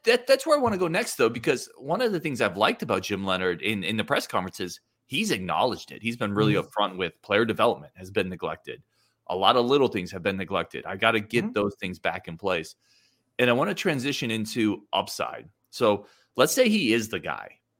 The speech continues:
Speaker 1: Okay, let's say this is a home run hire. Jim Leonhard's the guy. To me, the, the upside here is you have him for the next twenty years. Like, and if
Speaker 2: Probably,
Speaker 1: he's
Speaker 2: yeah.
Speaker 1: the guy, you have a home run coach who
Speaker 2: Hmm.
Speaker 1: bleeds Wisconsin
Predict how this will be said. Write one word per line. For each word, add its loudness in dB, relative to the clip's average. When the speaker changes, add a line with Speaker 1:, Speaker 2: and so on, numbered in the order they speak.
Speaker 1:
Okay, 0
let's 2
say 4
this -2
is 0
a 0
home -2
run 0
hire. 2
Jim -6
Leonhard's -4
the -6
guy. -2
To -4
me, -2
the, -4
the 0
upside 0
here -4
is -6
you -4
have 0
him -4
for -6
the -4
next -4
twenty -6
years. -12
Like, 6
and 4
if 4
Speaker 2:
Probably, -2
Speaker 1:
he's 0
Speaker 2:
yeah. 0
Speaker 1:
the -4
guy, 6
you -2
have 2
a 2
home 0
run 0
coach -2
who -8
Speaker 2:
Hmm. -10
Speaker 1:
bleeds -2
Wisconsin -6